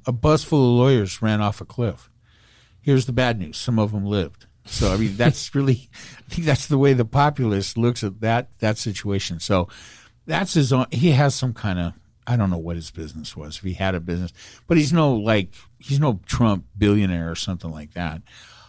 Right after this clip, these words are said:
Um, I don't know where his funding's coming from. I guess it's coming from the, you know, straight out of the Trump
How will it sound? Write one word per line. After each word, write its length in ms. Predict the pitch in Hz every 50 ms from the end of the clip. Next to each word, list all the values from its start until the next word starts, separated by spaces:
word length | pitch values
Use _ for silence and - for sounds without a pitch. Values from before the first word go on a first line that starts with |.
| _ _ -
Um, 220 | - 92 90 90
I 100 | - 147
don't 80 | 185 220
know 60 | 226 214
where 100 | 214 202
his 100 | 180 -
funding's 280 | - - 175 175 175 -
coming 220 | - - 170 160
from. 180 | 131 - 160 156
I 100 | 147 139
guess 280 | 135 131 127 - - -
it's 120 | 120 -
coming 240 | - - 135 120 113 110
from 220 | - - 117 104
the, 100 | 95 90 90 - - - - - -
you 80 | 135
know, 160 | 127 104 82 - _ _ _ -
straight 360 | - - - 123 123 120 -
out 160 | - 120 107
of 100 | 104 104
the 100 | 98 87
Trump 360 | - - - 104 92 90 92